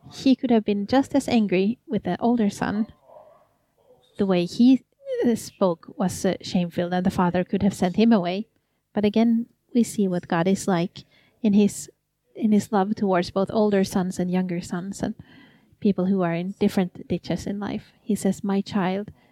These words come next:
you are always with me, and everything I have is yours. Everything I have is yours." And this was literally true, because what was left, two-thirds of the inheritance, that belonged to the son.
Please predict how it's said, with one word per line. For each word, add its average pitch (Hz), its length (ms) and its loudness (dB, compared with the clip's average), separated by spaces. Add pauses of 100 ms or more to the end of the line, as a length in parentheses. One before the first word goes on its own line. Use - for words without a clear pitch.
(400)
you 247 220 4
are 220 200 0
always 226 500 2
with 175 220 -4
me, 202 240 -4 (280)
and 220 180 -2
everything 220 520 2
I 175 60 0
have 190 200 0
is 196 180 -6
yours. 208 520 -8 (580)
Everything 277 420 0
I 208 60 4
have 202 240 2
is - 180 -10
yours." - 400 -10 (880)
And 214 100 0
this 247 180 4
was 208 140 -8
literally 196 480 0
true, 208 320 2
because 190 340 0
what 190 160 -2
was 196 220 -2
left, - 380 0 (380)
two-thirds 202 520 0
of 190 80 -2
the 175 80 -4
inheritance, 185 600 -2
that 196 200 -2
belonged 190 380 -2
to 185 100 -8
the 170 260 -6 (160)
son. 214 380 -4